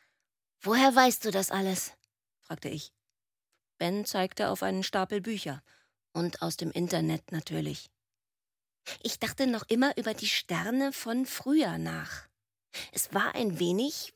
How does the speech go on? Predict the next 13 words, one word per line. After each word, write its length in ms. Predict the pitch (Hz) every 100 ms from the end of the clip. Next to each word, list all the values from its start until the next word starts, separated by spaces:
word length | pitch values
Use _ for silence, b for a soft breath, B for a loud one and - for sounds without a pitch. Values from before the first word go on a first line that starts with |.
| _
wie 320 | 226 240 262 - -
eine 380 | 214 208 175
Reise 440 | 160 160 190 277 285 -
durch 220 | 170 -
die 160 | 110
Zeit. 640 | - - 339 - - - - _ _ _ _ _ _ _ B B B -
"Aber 200 | 254 233 - B B B _ -
stell 180 | 285 302
dir 140 | 359
noch 100 | 359
vor", 400 | - 262 185 147 - _ _ -
sagte 240 | 165 -
ich, 260 | 165 -